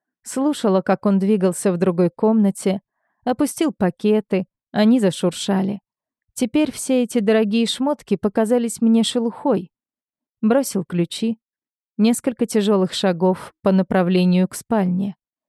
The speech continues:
Я вся напряглась под одеялом. Булат вошёл, не включая света, присел. Матрас прогнулся под весом его тела. Мужчина наклонился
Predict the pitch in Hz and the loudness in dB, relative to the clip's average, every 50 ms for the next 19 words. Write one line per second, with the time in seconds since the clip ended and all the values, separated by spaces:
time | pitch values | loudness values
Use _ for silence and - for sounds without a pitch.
0 | _ _ _ _ _ - 226 226 247 262 254 - - - 226 190 180 185 190 185 | _ _ _ _ _ -2 0 2 2 2 0 -4 -4 -2 0 2 2 2 0 0
1 | - 208 226 190 220 233 214 175 - - - 190 175 185 160 170 190 175 185 185 | 0 0 0 2 2 0 0 0 -4 -2 -2 0 0 0 0 0 -2 0 0 0
2 | 170 180 185 - - 202 - _ _ _ _ _ _ _ _ _ - 202 208 220 | 0 -2 -4 -4 -6 -8 -10 _ _ _ _ _ _ _ _ _ -4 0 2 2
3 | 247 254 262 254 240 - 208 208 214 208 - - 240 254 269 285 285 _ _ _ | 2 2 2 0 -2 -2 -2 -2 -2 -2 -2 -2 0 0 0 -2 -4 _ _ _
4 | _ _ _ _ - 233 233 233 214 - - 220 208 - - 220 202 196 185 - | _ _ _ _ 0 2 2 2 2 0 0 -2 -2 0 0 2 2 2 2 0
5 | - - 185 185 208 196 196 - - 196 190 190 - - _ _ - 185 214 190 | -4 -4 -2 0 0 0 0 0 0 0 0 0 -2 -6 _ _ -2 -2 -2 -2
6 | - - - 240 208 - - 180 - _ _ _ _ _ _ _ _ _ _ _ | -2 -2 -2 0 0 0 -4 -8 -16 _ _ _ _ _ _ _ _ _ _ _
7 | _ _ _ - - 208 220 226 - 277 294 294 - - - - 277 269 240 233 | _ _ _ -4 0 2 2 2 2 0 0 0 -2 -2 -2 -2 0 2 2 2
8 | 208 190 170 - - 202 175 - 196 190 170 175 175 190 180 - - 190 180 175 | 2 2 0 -2 -2 -4 -2 0 0 0 0 0 0 0 0 0 0 0 0 2
9 | 165 196 170 185 185 - - - 196 - - - 208 - - _ _ _ _ _ | 2 0 0 0 -2 -2 -4 -4 -4 -4 -4 -6 -8 -10 -14 _ _ _ _ _
10 | _ _ _ _ _ _ _ - 202 202 208 - - 311 294 269 247 226 214 208 | _ _ _ _ _ _ _ -4 -2 -2 -2 0 -2 -2 2 2 4 4 2 2
11 | - 214 202 196 196 202 220 247 247 - - - - 294 | 2 2 2 4 4 4 4 2 0 -2 -6 -6 -6 -6